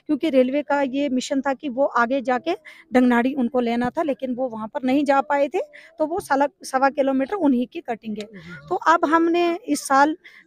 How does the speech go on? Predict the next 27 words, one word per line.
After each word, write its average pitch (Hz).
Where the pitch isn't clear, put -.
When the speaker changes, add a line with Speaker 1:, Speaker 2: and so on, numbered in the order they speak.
Speaker 1:
अ, 254
जो 254
है 277
अपग्रेडेशन 254
में 269
मैंने 240
अभी 240
बात 247
की 302
कि -
उसको 247
हम 247
वहाँ 220
से 269
उठाएंगे 247
और 320
सलवाला 233
तक 240
का 247
पोर्शन 233
कवर 277
करके 254
इसको 277
हम 277
पीएमजीएसवाई 226
अपग्रेडेशन 220
में 247